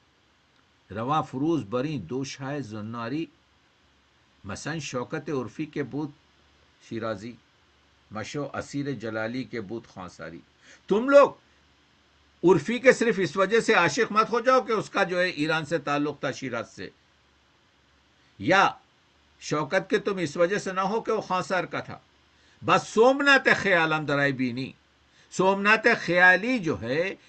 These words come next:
ये बर्र सगीर की फिक्री जहत है, यहाँ पर कोई अकीदतन मसला नहीं है। यहाँ पर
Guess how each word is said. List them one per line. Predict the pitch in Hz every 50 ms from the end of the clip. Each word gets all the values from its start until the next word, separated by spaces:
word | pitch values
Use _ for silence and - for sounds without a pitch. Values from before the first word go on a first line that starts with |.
| _ _ -
ये | 101 95 113 165 196 196
बर्र | 139 104 139 143 147 143 156 151
सगीर | 139 - 147 135 127 147 196 214 220 180
की | - - 185 165
फिक्री | 139 - - - - 208 226 220 - - 240 233 233 226 208
जहत | 156 110 135 127 - 113 107 - - -
है, | - - _ _ _ _ _ _ _ _ _ _ _ _ _ _ _ _ _ _ _ _ _ _ _ _ _ _ 135
यहाँ | 131 165 185 208 214 214
पर | - 208 170
कोई | - - 214 208
अकीदतन | - - - 135 135 - - 214 240 220 254 254 247 247 208 175
मसला | 143 123 110 - 127 120 113 110
नहीं | 104 110 151 190 190
है। | 139 - - _ _ _ _ _ _ _ _ _ _ _ _ _ _ _ _ _ _ _ -
यहाँ | 104 117 147 160 143 151 196 208 190
पर | 185 - 214 233 240 190 - -